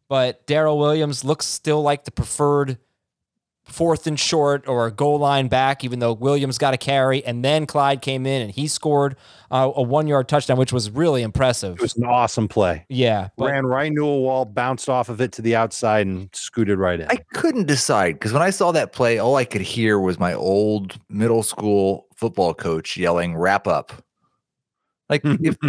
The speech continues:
Speaker 3: if the guy that hit him wraps up, the play's over, right?
Speaker 2: Yes, didn't happen.
Speaker 1: It felt like they
Speaker 2: Outside of
Speaker 1: col-,
Speaker 2: the
Speaker 1: kinda
Speaker 2: goal.
Speaker 1: collided with each other and knocked each
Speaker 3: They,
Speaker 1: other
Speaker 3: yeah,
Speaker 1: off
Speaker 3: they
Speaker 1: of
Speaker 3: definitely
Speaker 1: ground.
Speaker 3: collided. It's
Speaker 1: Yeah.
Speaker 3: just we, at the point of collision, you're supposed to wrap your arms around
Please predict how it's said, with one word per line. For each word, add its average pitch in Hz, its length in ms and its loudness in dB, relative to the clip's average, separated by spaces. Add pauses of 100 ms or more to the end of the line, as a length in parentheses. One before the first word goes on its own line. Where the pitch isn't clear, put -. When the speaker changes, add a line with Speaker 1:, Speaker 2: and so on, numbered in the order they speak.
(300)
Speaker 3:
if 170 120 0
the 202 100 2
guy 254 200 2
that 120 100 2
hit 175 200 2
him 120 180 0
wraps 139 320 0
up, 165 220 0
the 101 60 -12
play's 104 280 2
over, 120 260 2
right? 98 320 -2
Speaker 2:
Yes, 107 420 -2
didn't 113 240 0
happen. 131 380 -2 (460)
Speaker 1:
It - 80 -16
felt 254 200 0
like 240 140 0
they 175 100 0
Speaker 2:
Outside 113 100 2
of - 40 -2
Speaker 1:
col-, 170 120 2
Speaker 2:
the - 40 -10
Speaker 1:
kinda 170 260 0
Speaker 2:
goal. - 60 -6
Speaker 1:
collided 139 500 0
with 113 160 -6
each 113 200 -6
other 104 340 -2 (460)
and 110 280 -4
knocked 113 260 0
each 113 60 -4
Speaker 3:
They, 180 100 2
Speaker 1:
other 110 180 -2
Speaker 3:
yeah, 214 120 4
Speaker 1:
off - 80 0
Speaker 3:
they 208 60 4
Speaker 1:
of 214 60 -4
Speaker 3:
definitely 240 280 0
Speaker 1:
ground. - 60 -6
Speaker 3:
collided. 160 420 0 (120)
It's 117 120 -8
Speaker 1:
Yeah. - 20 0
Speaker 3:
just 104 220 0
we, 143 120 2 (280)
at 180 160 -2
the 151 60 -4
point 214 260 2
of - 80 0
collision, 120 380 0
you're 113 100 -4
supposed 147 180 0
to 131 80 -10
wrap - 240 -4
your 117 80 -6
arms 135 240 -2
around 95 160 -2